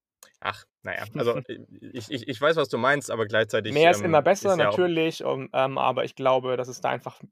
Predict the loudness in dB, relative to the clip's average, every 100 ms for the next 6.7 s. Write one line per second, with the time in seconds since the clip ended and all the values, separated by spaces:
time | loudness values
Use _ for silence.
0 | _ -6 -4 2 4 6 6 4 0 -8
1 | -8 0 2 0 -2 -4 0 0 -2 -4
2 | -4 -2 0 4 2 2 -4 -4 -6 -8
3 | _ -20 _ _ -2 2 2 0 -4 -8
4 | -8 -6 -6 -8 _ -2 -2 -2 -6 -4
5 | -4 -4 -8 -2 -4 -2 0 0 -2 -6
6 | -6 -6 -8 -4 -4 -8 -16